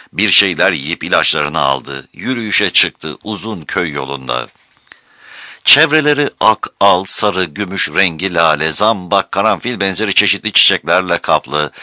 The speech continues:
yolun iki yanına dizilmiş bahçeli yapılara bakarak yürüdü uzunca bir süre. Arabalar gelip geçiyordu. Lekesiz mavi üstüne ak çizgi çekerek uçak geçiyordu göğün derinliklerinden.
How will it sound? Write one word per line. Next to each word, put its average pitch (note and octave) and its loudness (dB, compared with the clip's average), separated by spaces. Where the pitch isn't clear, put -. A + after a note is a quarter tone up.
yolun D3 2
iki C3 -4
yanına C#3 2
dizilmiş A#2+ -2
bahçeli G#2+ 0
yapılara G2+ 2
bakarak F2+ 0
yürüdü G2+ -6
uzunca D#2 -4
bir D2 -4
süre. B1+ -6
Arabalar F#2 2
gelip E2+ -4
geçiyordu. C2+ -2
Lekesiz D3 2
mavi A2+ 2
üstüne F#2+ -2
ak - 2
çizgi F2 -2
çekerek D#2+ 2
uçak - -2
geçiyordu C#2 -4
göğün D2+ -6
derinliklerinden. C2+ -4